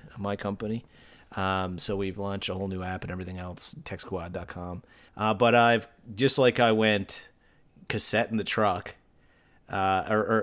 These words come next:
cassette and C D in the truck and started going back to C Ds, I've,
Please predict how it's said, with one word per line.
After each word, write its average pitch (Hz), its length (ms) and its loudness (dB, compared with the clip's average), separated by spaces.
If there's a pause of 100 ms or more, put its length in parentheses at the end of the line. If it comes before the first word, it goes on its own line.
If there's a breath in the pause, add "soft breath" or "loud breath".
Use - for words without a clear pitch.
(100)
cassette 113 380 2
and 104 260 0
C 104 220 0
D 107 120 -2
in 95 100 -4
the 90 60 -12
truck 104 300 -2
and - 80 -8
started 101 240 -4
going 113 160 -4
back 113 160 -2
to 117 80 -2
C 113 160 0
Ds, 104 320 -2 (340 soft breath)
I've, 117 400 2